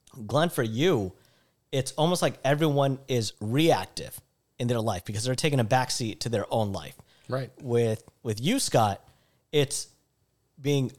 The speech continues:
Speaker 1: over proactive. You are taking such an aggressive outlook on your life, setting so many goals that could be way beyond your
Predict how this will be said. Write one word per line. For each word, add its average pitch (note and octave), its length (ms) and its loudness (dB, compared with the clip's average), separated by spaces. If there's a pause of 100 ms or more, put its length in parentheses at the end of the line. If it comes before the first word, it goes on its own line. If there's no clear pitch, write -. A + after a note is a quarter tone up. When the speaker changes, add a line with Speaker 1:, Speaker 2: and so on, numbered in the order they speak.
(100)
Speaker 1:
over D3 480 6
proactive. E3+ 880 -2 (640)
You C3 320 0
are B2+ 440 4 (180)
taking C#3 360 -4
such - 540 0
an B2 100 -2
aggressive A2+ 880 -2 (560)
outlook C3+ 480 -2
on A#2+ 160 -4
your A2+ 160 -4
life, A#2 440 -4 (140)
setting A2+ 460 -4
so C#3+ 260 0
many D3 120 2
goals B2+ 380 2
that A2+ 240 -4 (500)
could A#2+ 220 -6
be A#2 180 -4
way A#2+ 420 -2
beyond B2 640 -2 (500)
your A#2+ 440 2